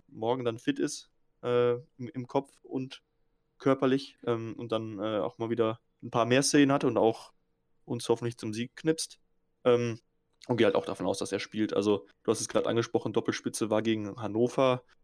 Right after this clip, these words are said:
nicht schlecht, aber da muss man ja auch dazu sagen, Hannover ist jetzt natürlich auch schon ein bisschen was her und, ähm, seitdem haben wir ja eigentlich jetzt, auch seitdem wir dann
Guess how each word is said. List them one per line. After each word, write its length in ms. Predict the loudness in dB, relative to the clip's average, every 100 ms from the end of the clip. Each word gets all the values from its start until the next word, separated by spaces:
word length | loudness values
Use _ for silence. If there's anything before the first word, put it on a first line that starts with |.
| _ _
nicht 180 | -4 -2
schlecht, 460 | 4 4 4 -4 -12
aber 160 | -2 2
da 120 | 2
muss 160 | 0
man 100 | -2
ja 60 | -2
auch 120 | -2
dazu 300 | -2 -4 -4
sagen, 340 | 0 0 -2 -10 _ _ _
Hannover 400 | -4 2 4 4
ist 120 | 2 0
jetzt 100 | -8
natürlich 280 | -6 -6 -4
auch 80 |
schon 140 | -4 -4
ein 20 |
bisschen 180 | -6 -2
was 160 | -4 0
her 240 | 0 0
und, 320 | -2 -6 -12 _ _ _ _ _
ähm, 460 | 0 0 0 -6 -2
seitdem 400 | 0 4 2 2
haben 140 | 4
wir 80 | 6
ja 100 | 6
eigentlich 460 | 4 0 -2 -2 -6
jetzt, 280 | -10 -10
auch 200 | -6 -6
seitdem 320 | 0 0 2 0
wir 60 |
dann 400 | -2 -4 -8 -14